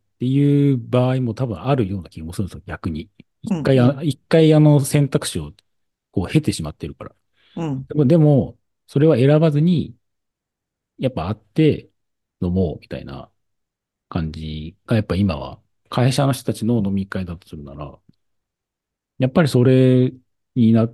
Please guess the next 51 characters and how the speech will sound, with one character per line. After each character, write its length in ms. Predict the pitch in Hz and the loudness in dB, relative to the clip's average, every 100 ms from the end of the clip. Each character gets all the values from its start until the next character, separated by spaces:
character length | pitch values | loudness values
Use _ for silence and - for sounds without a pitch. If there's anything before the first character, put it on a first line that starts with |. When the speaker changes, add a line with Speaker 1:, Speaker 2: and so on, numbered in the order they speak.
| - | -8
Speaker 1:
る 180 | 127 85 | -14 -12
ん 140 | 67 - _ _ _ _ | -12 -20 _ _ _ _
で 100 | 69 | -18
す 100 | 65 | -16
か 120 | - 76 | -16 -14
ね、 140 | 73 | -14
今。 220 | - 65 - _ _ _ _ _ - | -16 -20 -20 _ _ _ _ _ -18
実 160 | 139 139 | -8 0
際 120 | 147 | 2
ど 60 | 143 | 2
う 40 | |
で 40 | |
す？ 80 | 95 | -2
こ 120 | - 117 | -8 -4
の、 180 | 117 - - _ | -4 -8 -20 _
ク 80 | - | -2
レ 80 | 160 | 2
マ 120 | 117 | 2
さ 120 | - | 0
ん 80 | 73 | -8
の、 120 | 71 - | -10 -2
お-、 140 | 123 | 0
御 180 | 123 139 | 2 2
社 580 | 139 139 135 135 131 123 | 4 4 4 4 2 2
で 100 | 123 | 0
は、 180 | 71 - _ _ _ _ _ _ _ _ _ | -4 -14 _ _ _ _ _ _ _ _ _
会 140 | 120 | -4
社 80 | 120 | -2
で 60 | 113 | -2
飲 140 | 98 | -2
み 120 | 107 | -2
会 160 | 107 101 | -2 -4
っ 40 | |
て 340 | 98 - 90 - _ _ _ _ - | -6 -10 -10 -12 _ _ _ _ -4
さ 140 | 117 | -2
れ 80 | 120 | 0
て 120 | 120 | 0
ま 120 | 113 | -2
す？ 100 | - 104 _ _ _ - | -2 -18 _ _ _ -10
む 80 | - | -10
し 120 | - | -10
ろ。 140 | - _ _ _ _ _ _ _ | -16 _ _ _ _ _ _ _
Speaker 2:
会 200 | 269 277 | -6 -6
社 200 | 262 285 | -6 -4
で 80 | 269 | -2
飲 220 | 254 254 | 0 2
み 140 | 254 240 | 0 -2
会 320 | 254 254 247 | -4 -4 -2
は 240 | 240 - | -2 2
あ 80 | 247 | 2
る。 480 | 196 175 165 139 | 4 2 2 0